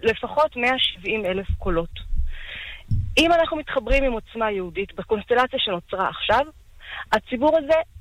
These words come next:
נשאב כמו קשית לנתניה-, אה, נשאב כמו קשית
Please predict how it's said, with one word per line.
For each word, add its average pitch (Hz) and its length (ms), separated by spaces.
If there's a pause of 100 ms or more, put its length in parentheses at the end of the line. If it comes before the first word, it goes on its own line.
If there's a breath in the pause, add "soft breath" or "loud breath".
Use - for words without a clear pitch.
(100)
נשאב 240 460
כמו 285 180
קשית - 400 (680)
לנתניה-, 208 460 (100)
אה, 208 80 (120)
נשאב 262 340
כמו 277 160
קשית 359 340